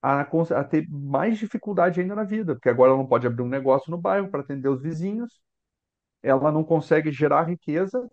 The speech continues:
na região onde ela tá situada, ela vai ter que ir até uma região central, ou seja, ela vai ter que pagar mais em transporte, só que essa pessoa não tem acesso a carro.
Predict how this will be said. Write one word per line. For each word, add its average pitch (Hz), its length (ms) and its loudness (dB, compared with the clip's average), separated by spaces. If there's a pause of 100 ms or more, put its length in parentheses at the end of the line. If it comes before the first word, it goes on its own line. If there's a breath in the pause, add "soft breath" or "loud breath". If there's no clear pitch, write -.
(120)
na 147 100 -4
região 143 320 -2
onde 151 100 -2
ela 135 140 4
tá 135 160 -4
situada, 135 560 -2 (460)
ela 151 180 4
vai 151 140 2
ter 160 140 -2
que 160 140 -8
ir 175 160 2
até 208 180 0
uma 185 160 0
região 165 340 2
central, 156 380 0
ou 175 60 -2
seja, 160 220 -2
ela 143 320 2
vai 135 160 2
ter 147 100 -6
que 156 120 -10
pagar 143 300 0
mais 139 240 0
em 151 60 -4
transporte, 143 680 0
só 180 120 -4
que 170 80 -10
essa 165 120 -10
pessoa 156 260 -4
não 151 80 -6
tem 156 100 0
acesso 143 280 -8
a 139 40 -6
carro. 180 480 0